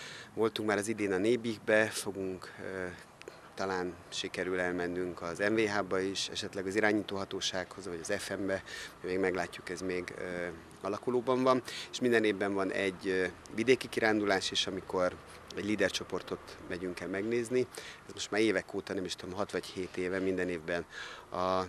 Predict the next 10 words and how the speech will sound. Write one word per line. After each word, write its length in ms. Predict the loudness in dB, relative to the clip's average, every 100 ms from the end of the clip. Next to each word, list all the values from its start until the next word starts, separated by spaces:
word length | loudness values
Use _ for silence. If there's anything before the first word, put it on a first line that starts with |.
| -6 -16 -14
Felső 340 | -2 0 0 -2
Homokhátság, 800 | -2 -4 -6 -4 -2 -2 -4 -6
ö, 280 | -4 -2 -2
Vidékfejlesztési 720 | -2 -4 -4 -8 -6 -6 -4
Egyesület 440 | -4 -4 -6 -8 -8
területére 840 | -6 -4 -6 -8 -8 -6 -6 -8
jövünk. 360 | -6 -2 0 0 -4 -12 -8 -2
Rácz 260 | 0 0
Judit 260 | -6 -6 -4
régi 360 | -4 -4 -6